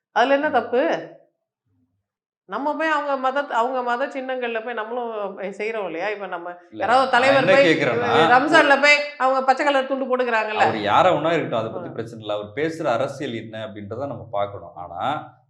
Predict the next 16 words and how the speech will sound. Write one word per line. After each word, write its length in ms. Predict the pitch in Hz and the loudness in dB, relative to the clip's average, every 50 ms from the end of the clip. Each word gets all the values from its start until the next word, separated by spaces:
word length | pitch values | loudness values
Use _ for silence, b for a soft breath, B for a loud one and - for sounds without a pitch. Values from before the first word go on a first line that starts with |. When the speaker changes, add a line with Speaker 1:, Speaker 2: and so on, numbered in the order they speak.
| _ _ _ _ _ _ _ _ _ _ | _ _ _ _ _ _ _ _ _ _
Speaker 2:
கட்சி 320 | - 113 110 - - 220 | -6 -4 -4 -4 -6 -8
தொடங்கின 800 | 214 - 190 180 175 180 175 175 170 170 180 180 185 185 165 - - - - - _ _ _ _ | -4 -2 -2 0 2 0 0 0 -4 -4 -2 0 0 0 0 -2 -6 -12 -16 -20 _ _ _ _
அரசியல்வாதி 680 | - 107 123 147 143 - - 185 170 151 143 139 120 123 | -4 -2 0 0 -2 -2 -4 -6 -2 0 0 0 0 0
விஜய் 260 | 113 113 110 123 131 | -4 -6 -6 -6 -6
இருக்காருல்ல, 520 | 127 110 101 95 95 92 92 92 92 87 - - - _ _ _ _ | -6 -6 -6 -4 -4 -6 -4 -6 -8 -8 -8 -10 -16 _ _ _ _
அவருக்கு 480 | - 127 160 180 190 190 170 170 185 196 | 0 0 2 2 0 0 -2 -4 -6 -4
ஒரு 240 | 185 175 165 151 - | -2 -2 -2 0 0
தயக்கம் 380 | 151 151 196 208 - 190 170 | 2 2 2 2 0 -2 -2
வருதா? 440 | 151 135 120 110 120 131 127 110 107 | -2 -2 0 2 2 2 4 2 2
உடனே 300 | 120 139 143 151 151 147 | 0 -4 -4 -6 -6 -8
பொட்டு 220 | 143 143 - - 135 | -8 -10 -10 -10 -10
வச்சுக்கிறாரு, 540 | 127 127 127 120 120 117 113 117 123 127 117 - - 117 | -10 -10 -10 -6 -4 -4 -2 -4 -4 -6 -8 -10 -14 -16
விஜய்ல 440 | 123 120 135 151 151 139 135 123 113 | -14 -8 -6 -6 -4 -2 -4 -4 -4
ஜோசப்பை 380 | 117 131 139 - - 127 131 131 | -6 -8 -8 -8 -8 -10 -10 -8
கட் 200 | - 117 120 - | -8 -8 -8 -6
பண்றாரு. 560 | - 139 127 110 107 104 101 95 107 113 - | -8 -8 -8 -6 -4 -4 -4 -4 -6 -10 -12